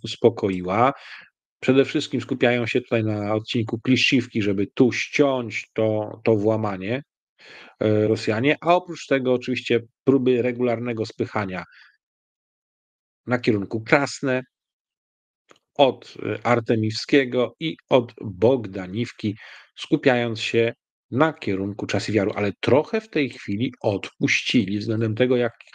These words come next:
jeszcze tydzień temu wyglądał ten nacisk. E, tu w rejonie pomiędzy Wesełym a Berestowem, e, Rosjanom żadne większe rzeczy dalsze się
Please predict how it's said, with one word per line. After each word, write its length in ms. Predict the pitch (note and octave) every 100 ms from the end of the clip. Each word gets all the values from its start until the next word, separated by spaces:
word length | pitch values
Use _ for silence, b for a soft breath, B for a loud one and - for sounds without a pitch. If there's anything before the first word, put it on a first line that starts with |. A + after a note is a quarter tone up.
| B B B
jeszcze 220 | C#3 -
tydzień 280 | - B2 A#2+
temu 220 | A#2 A2+
wyglądał 400 | G2+ G2 G2 G2+
ten 200 | F#2+ F2+
nacisk. 500 | E2+ E2 - - - - B B B B B
E, 200 | A2 A2+
tu 380 | A2+ - G3+ G3 D3
w 120 | C3+
rejonie 560 | D#3 D#3 D3+ C#3+ C#3 A#2+ B B2
pomiędzy 360 | C3+ C3+ B2
Wesełym 460 | B2+ C3 - C#3+ B2+
a 80 | A#2+
Berestowem, 800 | A#2+ A#2 A2 - B2 A#2 A2+ A2+
e, 20 | A2 A2 A2 A2
Rosjanom 640 | G#2+ - A#2+ G#2 G#2 G#2
żadne 460 | F#2+ G#2+ G2+ G2+ G2
większe 440 | G2+ G2 - G2+
rzeczy 340 | F#2+ G2 - G2+
dalsze 420 | G2+ G#2 - G2
się 160 | -